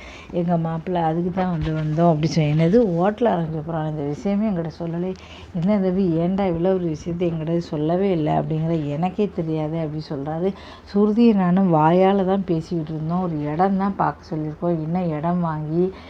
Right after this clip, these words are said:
அதுக்கப்புறம் ரெஸ்டாரண்ட் கட்டி, ஹோட்டல் வச்சு, அதுக்குள்ள ஏந்து சொல்றாங்க." உடனே மீனா வந்து, "அம்மா, அடுத்தவங்கள்ட்ட இருந்து பணம் வாங்கக்கூடாது, எங்களுக்கு இருக்கிறது நீங்க ரெண்டு பேர் தானே வாரிசு,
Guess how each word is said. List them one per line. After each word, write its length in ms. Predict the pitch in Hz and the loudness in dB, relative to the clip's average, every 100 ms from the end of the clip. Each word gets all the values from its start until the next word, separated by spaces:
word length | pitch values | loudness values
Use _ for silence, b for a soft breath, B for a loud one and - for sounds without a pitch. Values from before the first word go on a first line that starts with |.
| B B | B B
அதுக்கப்புறம் 540 | 165 170 185 208 175 | -2 0 0 0 0
ரெஸ்டாரண்ட் 640 | 160 156 202 196 196 175 156 | -2 -4 0 2 2 -2 -4
கட்டி, 260 | 151 151 185 | -6 -4 -2
ஹோட்டல் 380 | 170 160 170 185 | -2 -4 -2 -2
வச்சு, 240 | 156 - 196 | -2 -2 -2
அதுக்குள்ள 500 | 151 156 196 220 214 175 | 0 -2 -2 0 0 0
ஏந்து 320 | 165 170 175 175 | 0 -2 -4 -4
சொல்றாங்க." 460 | 156 151 160 160 175 | -4 -2 -2 0 -2
உடனே 280 | 165 170 190 B B - | 0 -2 -4 B B -8
மீனா 320 | 190 202 214 196 | 0 4 4 2
வந்து, 220 | 165 170 | 0 -2
"அம்மா, 200 | 165 165 | 0 -2
அடுத்தவங்கள்ட்ட 580 | 156 156 202 202 190 175 | -2 -2 -2 0 0 0
இருந்து 220 | 160 165 170 | -2 -2 0
பணம் 300 | 156 170 170 | 2 4 4
வாங்கக்கூடாது, 520 | 165 170 175 170 165 | 2 0 0 4 4
எங்களுக்கு 400 | 165 180 220 190 | 4 4 4 4
இருக்கிறது 320 | 170 175 175 196 | 0 2 0 0
நீங்க 280 | 180 190 190 | 0 0 0
ரெண்டு 280 | 170 165 170 | 0 0 0
பேர் 200 | 170 160 | 0 0
தானே 200 | 175 196 | 0 0
வாரிசு, 560 | 170 156 165 170 170 | 0 2 2 0 0